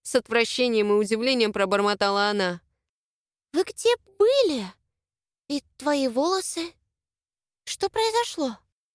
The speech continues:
Я устало улыбнулась и поплелась в дом, где уже скрылись Виктор и Катрин. «Я хочу в паровую поесть и спать»,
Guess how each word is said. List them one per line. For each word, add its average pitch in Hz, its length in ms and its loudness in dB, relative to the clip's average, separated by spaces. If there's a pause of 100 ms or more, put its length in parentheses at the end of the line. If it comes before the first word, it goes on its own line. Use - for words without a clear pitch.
(420)
Я 330 300 2
устало 214 520 0
улыбнулась 185 720 0
и 190 40 -10
поплелась 156 560 -2
в 156 80 -8
дом, 233 360 -4 (260)
где 190 240 0
уже 302 280 0
скрылись 208 540 -2
Виктор 214 400 -2 (120)
и 185 100 -4
Катрин. 143 580 -4 (580)
«Я 262 240 2
хочу 202 300 -4
в 175 100 -8
паровую 196 840 0
поесть 156 480 -2
и 170 40 -2
спать», - 540 -6